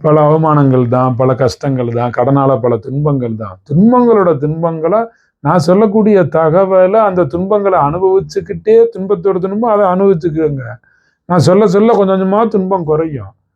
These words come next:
இன்னைக்கே என்னைய துன்பத்தை குறைக்க சொல்லாதீங்க. இப்பவே இந்த செகண்டு நான் தான் பயிற்சி மூணு விதமா உங்களுக்கு தருவேன்னு சொல்லியிருக்கேனே.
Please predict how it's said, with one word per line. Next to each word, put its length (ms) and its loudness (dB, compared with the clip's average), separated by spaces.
இன்னைக்கே 560 2
என்னைய 300 0
துன்பத்தை 420 -2
குறைக்க 460 -2
சொல்லாதீங்க. 440 0
இப்பவே 520 2
இந்த 200 -2
செகண்டு 480 -8
நான் 220 2
தான் 140 2
பயிற்சி 340 0
மூணு 280 0
விதமா 300 0
உங்களுக்கு 360 0
தருவேன்னு 440 -2
சொல்லியிருக்கேனே. 360 -6